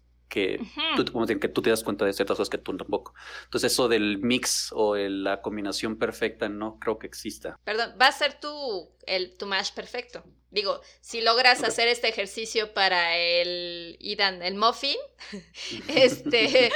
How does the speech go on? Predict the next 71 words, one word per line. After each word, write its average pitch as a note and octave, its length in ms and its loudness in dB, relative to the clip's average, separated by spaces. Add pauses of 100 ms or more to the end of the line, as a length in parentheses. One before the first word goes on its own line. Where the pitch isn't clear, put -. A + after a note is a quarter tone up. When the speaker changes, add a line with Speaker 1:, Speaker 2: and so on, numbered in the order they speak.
(160)
Speaker 1:
<laughs> - 220 -10
Speaker 2:
pues A#3 180 4
él C4 200 12
te B3+ 80 6
lo G#3+ 100 4
va G#3+ 100 10
a A3 40 8
agradecer A#3 640 4
porque G3 280 -4
sí G#3 140 -4
lo G3+ 140 0
va G3 180 6
a G3 40 6
apreciar F#3+ 540 -2
posiblemente F#3 720 0
como E3+ 240 -4
la E3 180 -4
canción E3+ 360 -4
perfecta. F#3 500 -4 (920)
Puede F3+ 180 0
ser. - 220 -6 (240)
Speaker 1:
O A#2 140 6
la G2+ 140 6
otra A2+ 440 4
es G#2+ 100 0
más A2+ 200 0
bien A2 260 0
que G#2+ 160 -2
hagan G2+ 260 0
lo G#2 120 -6
que - 120 -8
hizo F2+ 640 -2
Churches - 640 -2
y F2+ 80 -10
que - 160 -6
hagan F2 220 -2
su - 160 -8
propio - 240 -8
cover. D3 280 -6 (200)
Porque A#2+ 260 2
eso B2 160 2
es C#3+ 60 2
lo D3+ 60 4
interesante C3 580 2
de A2+ 80 4
los G2 160 -2
covers, C#3+ 400 0
o - 40 -10
sea, - 140 -6
y G2 100 -8
eso G2+ 140 -6
es A2+ 60 -6
lo A#2 120 -4
que - 120 -12
me G#2 100 -10
gusta A2+ 300 -8
mucho G#2 420 -6
de F#2 60 -2
los F2+ 120 -10
covers. G2+ 220 -6
Cuando G2 200 -4
salió G#2 280 2
este G#2+ 180 2
tema G#2+ 300 0
es G2 100 -2
algo G2+ 160 0
que G2+ 120 -6
me F#2+ 80 -6
impactó F2 340 -6
bastante F#2+ 360 -2
porque - 360 -4